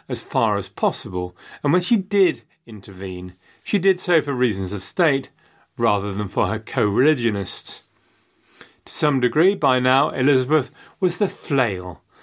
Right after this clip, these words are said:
with which unsatisfactory seventeenth century Stuart kings were beaten. It is in Stuart times that her reputation was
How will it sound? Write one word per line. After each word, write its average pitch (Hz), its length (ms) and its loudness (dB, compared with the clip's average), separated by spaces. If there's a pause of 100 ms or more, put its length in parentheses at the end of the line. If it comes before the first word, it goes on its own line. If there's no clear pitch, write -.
(160)
with 131 160 2
which 135 340 -2
unsatisfactory 135 1300 0 (200)
seventeenth 110 640 -2
century 98 380 -4
Stuart 156 460 0
kings 98 380 -12
were 101 200 -2
beaten. 101 520 -4 (840)
It 117 160 -2
is 110 180 0
in 117 220 2
Stuart 147 640 0
times 113 440 -2 (340)
that 107 180 -2
her 104 120 2
reputation 113 680 -2
was 131 160 -4